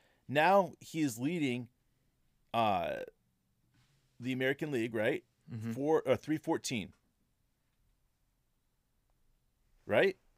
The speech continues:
Speaker 2: Yeah.
Speaker 1: So next person that's behind him would be, we're looking at, uh, Luis Ora-, Areza,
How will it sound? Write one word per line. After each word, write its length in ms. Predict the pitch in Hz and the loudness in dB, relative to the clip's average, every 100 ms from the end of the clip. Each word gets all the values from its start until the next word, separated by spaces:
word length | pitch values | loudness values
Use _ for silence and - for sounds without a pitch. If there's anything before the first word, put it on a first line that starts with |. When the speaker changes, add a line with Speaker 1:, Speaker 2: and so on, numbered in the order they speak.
| _ | _
Speaker 2:
Yeah. 200 | - 113 - _ _ _ _ | -8 -8 -10 _ _ _ _
Speaker 1:
So 400 | - - 143 135 - | -6 2 4 2 0
next 300 | 131 175 - | 0 0 2
person 580 | 170 160 143 147 143 139 _ _ _ | 2 2 2 0 -2 -4 _ _ _
that's 200 | 131 120 | 2 2
behind 480 | - 117 165 208 143 | -4 -2 2 2 2
him 200 | 139 143 _ _ | 0 -4 _ _
would 200 | 110 127 | -2 -2
be, 880 | 139 135 131 135 135 135 135 135 135 | 0 0 0 0 0 -2 -2 -2 -2
we're 120 | 110 | -2
looking 320 | 131 131 131 127 | -2 -2 -2 2
at, 280 | 120 107 - | 4 4 0
uh, 580 | 113 107 101 101 98 90 - _ _ - - - - - _ _ _ _ _ _ _ _ _ | 0 2 2 2 2 0 -6 _ _ -20 -20 -20 -20 -20 _ _ _ _ _ _ _ _ _
Luis 540 | 123 156 180 - - - _ _ _ _ _ 117 | 0 2 2 0 -6 -12 _ _ _ _ _ -2
Ora-, 360 | 117 131 151 - | 4 6 4 2
Areza, 500 | 120 135 151 185 165 | 2 4 4 2 0